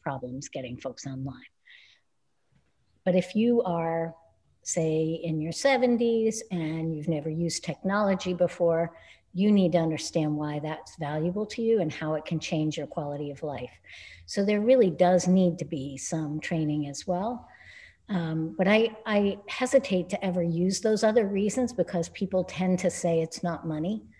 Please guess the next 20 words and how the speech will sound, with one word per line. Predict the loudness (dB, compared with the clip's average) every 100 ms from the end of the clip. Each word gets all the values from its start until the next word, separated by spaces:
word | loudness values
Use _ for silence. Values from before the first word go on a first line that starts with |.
| _ _
but | -2 -2
it's | -2 -2
money. | 0 0 0 -4 -10 _
You | 2 4
know | 6
what | 4
I | 4
mean? | 0 -2
Like, | 0
I'm | 2 6
really | 8 8
careful | 6 2 0 0 -2
about | -2 -6
that | -6 -8 -8 -16 -18 -20 -8
because | -4 2 4 4 2
for | -4 -2
years, | 0 6 8 8 6 2
people | -4 -2 0
have | -2 -2
really | 2 4 4 2 -2